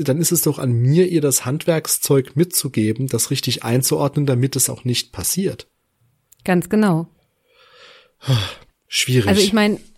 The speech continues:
Speaker 2: ja, ist wirklich schwierig. Und, ähm, es gibt's ja auch immer noch im Handel. Das ist ja auch so ein
Speaker 1: Natürlich.
Speaker 2: Punkt. Ne?
Speaker 1: Ja, klar.
Speaker 2: Also du siehst es nicht mehr in Prospekten,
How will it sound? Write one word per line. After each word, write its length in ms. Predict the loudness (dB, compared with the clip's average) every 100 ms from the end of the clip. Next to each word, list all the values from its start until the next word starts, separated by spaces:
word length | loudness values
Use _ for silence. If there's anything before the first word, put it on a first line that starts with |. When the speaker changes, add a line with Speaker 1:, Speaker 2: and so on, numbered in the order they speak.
| _ _ -4
Speaker 2:
ja, 240 | 0 2
ist 160 | 0 -2
wirklich 260 | -4 -4 -4
schwierig. 480 | -2 0 0 -4 -10 -20 -20 -20 -14 -2
Und, 600 | 2 4 4 2 -2 -8 -2
ähm, 560 | 2 4 4 4 2 -2 _ _ _ _ _ _ _ _ _ _ _
es 120 | -8
gibt's 220 | -6 -2
ja 120 | 0 0
auch 80 |
immer 180 | 2 2
noch 120 | 4
im 140 | 4 2
Handel. 400 | 4 2 0 -6 _
Das 180 | -6 -4
ist 140 | -4 -2
ja 100 | -2
auch 140 | -2
so 140 | 2
ein 60 | 4
Speaker 1:
Natürlich. 460 | 4 4 2 2 -2
Speaker 2:
Punkt. 140 | -10 _ _
Ne? 180 | 0 0
Speaker 1:
Ja, 140 | 2 2
klar. 100 | 2
Speaker 2:
Also 120 | 0
du 100 | 0
siehst 260 | 2 0 0
es 100 | 0
nicht 180 | 2
mehr 100 | 2
in 80 | 0
Prospekten, 840 | 0 -2 -2 -4 -4 _ -4 -4